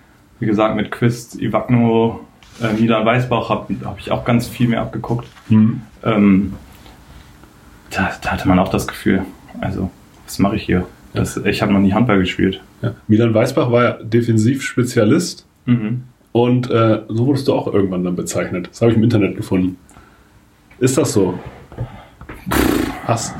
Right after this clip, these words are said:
Speaker 2: hast du die Defensive noch mehr verinnerlicht als die Offensive?
Speaker 1: Ja, weil ich da,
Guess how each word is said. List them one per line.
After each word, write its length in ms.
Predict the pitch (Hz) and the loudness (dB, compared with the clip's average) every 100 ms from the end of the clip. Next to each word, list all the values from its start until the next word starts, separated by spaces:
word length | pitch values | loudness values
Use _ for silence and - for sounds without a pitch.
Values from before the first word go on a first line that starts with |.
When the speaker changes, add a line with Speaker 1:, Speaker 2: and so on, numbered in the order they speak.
| - | -10
Speaker 2:
hast 260 | 110 123 - | -2 -2 2
du 40 | |
die 140 | 139 127 | 2 4
Defensive 720 | 143 139 131 135 131 131 - - | 4 4 4 4 4 4 2 2
noch 300 | 120 139 - | 4 4 4
mehr 140 | 131 | 4
verinnerlicht 480 | 131 127 127 120 120 | 4 4 4 2 0
als 140 | 120 | 0
die 80 | 127 | 2
Offensive? 480 | 120 107 104 95 98 - _ _ _ - _ _ _ - 123 | 2 2 0 -4 -6 -12 _ _ _ -20 _ _ _ -10 -4
Speaker 1:
Ja, 220 | 120 120 117 | 2 2 2
weil 100 | 113 | 0
ich 60 | |
da, 320 | 117 113 113 | 0 2 0